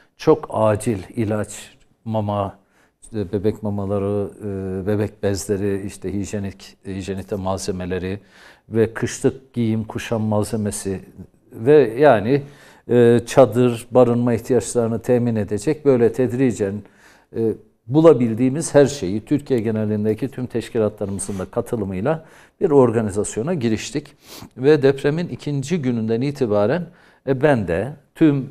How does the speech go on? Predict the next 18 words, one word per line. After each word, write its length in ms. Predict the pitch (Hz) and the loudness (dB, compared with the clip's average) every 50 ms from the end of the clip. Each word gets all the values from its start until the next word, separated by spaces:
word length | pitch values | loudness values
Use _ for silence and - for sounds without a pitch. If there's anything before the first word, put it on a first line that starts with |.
| - - _ 127 117 | -14 -20 _ -12 -2
diğer 220 | 127 131 123 117 | 2 4 4 4
genel 320 | 110 110 113 110 113 110 104 | 4 2 0 0 0 0 0
başkanlarımız 800 | 104 110 - - - 101 92 90 95 95 98 95 95 90 82 76 | -2 -2 -4 -6 -8 -8 -8 -6 -8 -8 -8 -8 -8 -10 -10 -10
da, 140 | 76 87 - | -12 -12 -12
tüm 200 | - - 131 127 | -8 -8 -8 -6
sendikalarımızın 840 | - 131 123 120 117 - 123 110 113 110 110 107 98 117 113 107 | -2 -2 -2 -2 -2 -4 -2 -2 -2 -2 -2 -4 -4 -6 -6 -4
genel 200 | 104 101 107 104 | -4 -4 -4 -4
merkez 380 | 101 101 101 - - 110 98 101 | -6 -6 -8 -6 -6 -6 -4 -4
yönetim 360 | 101 98 98 90 - 104 98 | -6 -6 -6 -10 -10 -14 -16
kurullarımız 680 | - - 98 92 90 95 95 87 80 80 78 78 - | -16 -14 -12 -10 -8 -8 -8 -8 -10 -12 -12 -12 -10
da 200 | 76 - 87 90 - _ _ _ _ - - _ - _ _ - 123 | -10 -10 -10 -10 -12 _ _ _ _ -20 -20 _ -20 _ _ -4 0
ve 100 | 127 120 | 0 2
hatta 560 | 117 135 127 - - 113 113 113 110 107 - - | 2 2 0 0 -2 0 0 0 0 -2 -6 -14
işte 360 | 120 - - - 127 104 87 | -16 -14 -6 -6 -6 -6 -4
bölgede, 560 | 104 117 113 110 104 113 107 101 110 107 95 104 | -4 -4 -4 -2 -2 -2 0 0 -2 -2 -2 -2
bölge 300 | 107 101 101 117 104 101 | -4 -2 -2 -4 -4 -4
dışındaki 500 | 98 - - 113 104 107 98 - 120 104 | -6 -10 -8 -6 -6 -6 -6 -6 -8 -10
şubelerimiz, 800 | - - 120 104 98 107 92 92 90 87 85 95 104 - - | -8 -6 -6 -2 -2 -2 -4 -4 -8 -8 -10 -12 -14 -14 -18